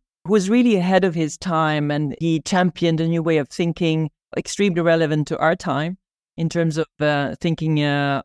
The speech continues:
of relationships, of connections, of patterns and context,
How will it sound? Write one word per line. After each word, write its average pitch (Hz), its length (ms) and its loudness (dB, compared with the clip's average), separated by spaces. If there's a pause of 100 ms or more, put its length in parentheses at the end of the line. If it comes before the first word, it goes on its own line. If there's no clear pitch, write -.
of 135 100 -6
relationships, 156 920 0
of 131 200 -4
connections, 156 760 -2
of 139 220 0
patterns 156 680 -2
and 139 160 -4
context, - 580 -6